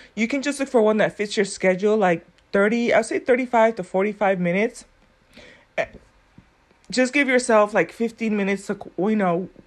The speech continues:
uh, warm up and warm down, cool down. Um, one of my,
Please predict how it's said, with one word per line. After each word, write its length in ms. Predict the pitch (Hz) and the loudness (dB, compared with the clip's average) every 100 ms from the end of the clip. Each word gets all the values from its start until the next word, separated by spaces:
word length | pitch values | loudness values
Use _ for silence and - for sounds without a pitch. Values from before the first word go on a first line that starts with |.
| _ _ _ _ - | _ _ _ _ -4
uh, 300 | 190 175 165 160 - _ | 0 0 0 -4 -10 _
warm 380 | 185 202 220 208 | 0 2 4 4
up 260 | 202 247 - | 4 4 2
and 240 | 185 185 | -2 0
warm 240 | 180 185 | 0 0
down, 420 | 185 185 202 277 381 _ _ _ _ _ _ - - | 2 2 4 0 -6 _ _ _ _ _ _ -18 -12
cool 220 | - 247 | -2 -2
down. 420 | 202 214 220 302 - - - - - - | 2 2 2 0 -6 -20 -20 -20 -20 2
Um, 540 | 254 240 220 202 190 185 - - | 6 6 4 2 -4 -10 -14 0
one 260 | 185 247 | 4 4
of 80 | 392 | 4
my, 120 | 427 | -4